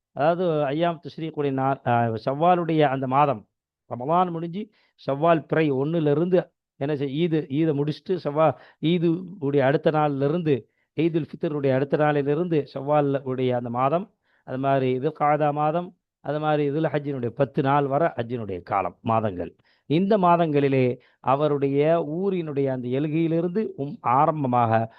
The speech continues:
உம்ரா செய்வதை அவர் நாடுவ-, நாடுபவ-, நா-, நாடுதலாக இருக்கும். சும்ம, பிறகு யஹுஜ்ஜு மின் ஆம்மிஹி மின் மக்கத்த, மக்காவிலிருந்து அந்த ஹஜ்ஜினுடைய அந்த ஆண்டிலேயே அவர் ஹஜ்ஜி செய்வார்.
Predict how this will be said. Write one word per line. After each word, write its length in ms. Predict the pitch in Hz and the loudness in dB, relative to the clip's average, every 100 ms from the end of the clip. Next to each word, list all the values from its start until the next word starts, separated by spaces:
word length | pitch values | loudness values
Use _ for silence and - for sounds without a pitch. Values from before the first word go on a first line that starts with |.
| _ - | _ -8
உம்ரா 280 | 127 135 131 | -2 2 2
செய்வதை 600 | 117 135 131 131 143 151 | 0 -4 -4 -2 -2 -2
அவர் 220 | 117 113 | -4 -4
நாடுவ-, 440 | 107 110 110 110 113 | -2 -2 -2 -6 -4
நாடுபவ-, 540 | 117 123 120 120 120 - | -2 -2 -2 -4 -4 -4
நா-, 220 | 117 113 | -2 0
நாடுதலாக 500 | 117 135 131 131 139 | 0 0 2 2 4
இருக்கும். 420 | 147 135 151 143 - _ _ _ - | 4 0 -4 -8 -10 _ _ _ -6
சும்ம, 460 | 180 185 190 170 - | -4 -2 -2 -4 -2
பிறகு 360 | 165 175 185 | 2 4 4
யஹுஜ்ஜு 680 | 170 143 - 180 151 151 175 175 _ _ | 2 0 -2 -6 -2 0 0 -2 _ _
மின் 240 | - 160 165 | -6 -4 -4
ஆம்மிஹி 800 | - 147 160 180 175 170 165 175 | 0 2 4 4 2 0 0 0
மின் 260 | 156 151 | -2 -2
மக்கத்த, 640 | 147 139 165 160 165 143 _ _ 135 | -2 2 0 4 2 2 _ _ -4
மக்காவிலிருந்து 1080 | 135 190 190 180 170 165 170 170 175 202 | -2 0 2 2 -2 -4 -4 -2 2 2
அந்த 300 | 196 143 156 | 2 -2 -4
ஹஜ்ஜினுடைய 720 | 131 139 135 180 180 170 170 147 | -4 -4 -2 -2 0 0 0 2
அந்த 320 | 143 151 147 | 0 2 2
ஆண்டிலேயே 680 | 127 151 156 156 156 165 175 | 2 -2 -2 -2 0 2 2
அவர் 260 | 135 131 | 0 -2
ஹஜ்ஜி 320 | 113 117 117 | -4 -6 -4
செய்வார். 580 | 135 - 127 131 131 - | -4 0 0 2 0 -2